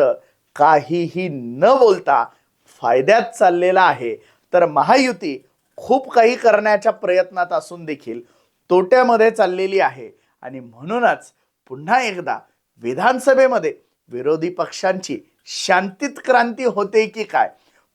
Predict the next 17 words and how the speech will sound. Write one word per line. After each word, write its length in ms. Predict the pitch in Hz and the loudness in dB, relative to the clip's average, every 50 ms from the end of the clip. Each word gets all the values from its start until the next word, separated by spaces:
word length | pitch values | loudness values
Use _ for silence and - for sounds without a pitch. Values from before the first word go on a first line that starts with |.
| _ - | _ -10
पुनश्च 380 | 127 139 175 185 185 - - | -4 -2 -2 -2 -2 0 2
एकदा 440 | 220 220 220 214 208 202 202 175 131 - _ _ _ _ _ - - - | 2 4 4 2 0 2 0 0 0 0 _ _ _ _ _ -20 -6 0
सरकार 480 | 143 135 139 131 - 170 180 196 202 | 0 0 0 0 0 0 2 2 2
विरोधाचा 640 | 202 180 185 190 202 202 175 190 190 185 - 214 208 | 0 -2 -2 -2 -2 -2 -2 -2 -4 -2 -2 -2 -2
रोष 380 | 202 196 220 220 208 170 - - _ _ _ _ _ | 0 2 2 2 2 2 -2 -10 _ _ _ _ _
आपल्या 260 | - 135 - 160 170 170 | -16 -14 -10 -8 -10 -10
पदरात 440 | - - 135 123 117 143 180 190 | -10 -10 -14 -10 -4 -2 -2 -2
पाडून 420 | 190 - - 170 165 170 190 180 175 | -2 -4 -6 -6 -6 -6 -8 -10 -8
घेण्यासाठी 580 | 170 175 175 180 175 - 147 131 - 139 117 - _ _ _ _ _ - | -8 -8 -8 -8 -12 -12 -14 -14 -12 -14 -14 -14 _ _ _ _ _ -16
महाविकास 720 | 117 113 113 - 185 240 254 262 254 - 262 262 220 247 | -12 -12 -10 -2 0 2 2 2 2 2 2 2 4 4
आघाडी 440 | 240 220 202 185 208 196 180 170 165 | 4 4 4 4 2 2 2 0 -4
सक्सेसफुल 640 | - - 175 - _ - 190 175 - - 175 175 | -6 -10 -14 -14 _ -12 -14 -12 -12 -10 -10 -10
ठरते 380 | 165 151 156 139 - - 160 147 | -10 -6 -8 -8 -8 -8 -12 -12
की 160 | 139 - 156 - _ - | -12 -12 -18 -16 _ 0
काय, 220 | 165 151 139 - - _ _ _ _ _ _ _ - 139 | 2 2 2 0 -4 _ _ _ _ _ _ _ -6 -4
असं 240 | 156 - - 214 | -4 -2 2 2
आता 320 | 202 175 151 143 - 147 | 4 4 4 0 -2 -8